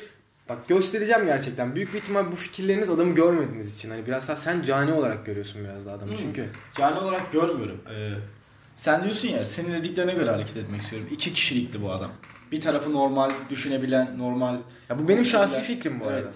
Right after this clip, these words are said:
Speaker 2: Senin şahsi fikrine göre yorumla o zaman. Normal düşünebilen, normal konuşabilen, bir tarafı da içine bir canilik yatan.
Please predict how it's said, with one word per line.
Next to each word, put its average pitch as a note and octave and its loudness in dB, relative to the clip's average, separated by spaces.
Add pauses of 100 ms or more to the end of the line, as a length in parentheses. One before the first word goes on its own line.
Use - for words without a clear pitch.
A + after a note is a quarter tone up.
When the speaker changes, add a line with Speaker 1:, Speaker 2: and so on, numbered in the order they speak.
(540)
Speaker 2:
Senin F#3 -2
şahsi F3+ 0
fikrine F3+ -6
göre D3+ 2
yorumla G#2+ -2
o G#2 -4
zaman. B2+ -2
Normal E3 4
düşünebilen, D3+ 0
normal C#3+ 0
konuşabilen, C3+ -4
bir C3+ -2
tarafı C#3 -4
da C#3 -2
içine C3+ -2
bir B2+ 0
canilik B2+ 2
yatan. F#3 -6